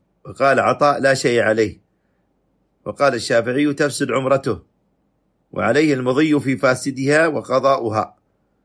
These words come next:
هذا كلام الحافظ ابن حجر ذكره يبين الخلاف في من جامع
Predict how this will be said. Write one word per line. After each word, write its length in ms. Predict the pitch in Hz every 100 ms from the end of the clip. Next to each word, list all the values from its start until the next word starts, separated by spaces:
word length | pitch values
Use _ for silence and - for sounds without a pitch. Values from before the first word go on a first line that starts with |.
| _ _ _
هذا 140 | 135
كلام 340 | 143 135 151 160
الحافظ 380 | 135 139 127 98
ابن 160 | 98
حجر 300 | 123 123 127
ذكره 680 | 120 131 117 98 104 113 - _ _ _ _ -
يبين 300 | 104 143 123
الخلاف 580 | 101 104 117 104 - - _ _ _ _ _ _ _ _ _ _ _ _ _ _ _
في 100 | 127
من 160 | 120 95
جامع 640 | 131 143 139 147 202 -